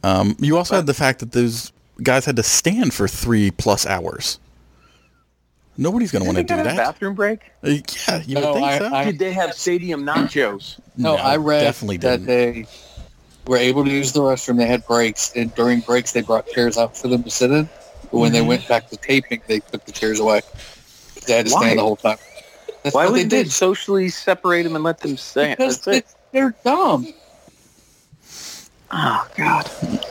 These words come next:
Speaker 3: A E W
Speaker 2: Um,
Speaker 3: does it much better. The crowd gets involved. You hear 'em cheering. Sometimes they get involved wrestlers. Like, it's much, it's much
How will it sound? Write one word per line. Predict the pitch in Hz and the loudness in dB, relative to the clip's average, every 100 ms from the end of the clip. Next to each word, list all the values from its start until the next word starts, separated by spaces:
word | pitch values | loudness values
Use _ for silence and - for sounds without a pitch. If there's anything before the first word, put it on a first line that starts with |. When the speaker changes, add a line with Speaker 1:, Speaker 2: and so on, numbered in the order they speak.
| - - - - - 143 | -12 -8 -4 -4 -4 -2
Speaker 3:
A | |
E | 151 151 139 | 0 0 0
W | 185 180 180 | 0 0 -2
Speaker 2:
Um, | 175 | -2
Speaker 3:
does | 156 147 | 0 -2
it | 143 131 | -4 -2
much | 151 - | -2 0
better. | 135 131 | -2 0
The | 123 110 | -2 -4
crowd | - 131 139 | 0 0 0
gets | 139 151 | -2 -2
involved. | 143 123 123 123 123 | -2 0 2 0 -2
You | 113 | -2
hear | 120 | 0
'em | 123 | 0
cheering. | 120 135 127 120 120 127 _ _ _ | -2 0 2 2 0 -4 _ _ _
Sometimes | - - - 131 135 135 139 131 | -8 -4 0 2 2 2 2 2
they | 135 | 2
get | 135 123 | 2 -2
involved | 127 127 120 | -4 0 2
wrestlers. | 120 - 117 117 | 2 2 -2 0
Like, | 117 113 | 0 0
it's | - - | -2 0
much, | 135 - _ _ _ | -2 -2 _ _ _
it's | - 151 | -4 0
much | 170 | 0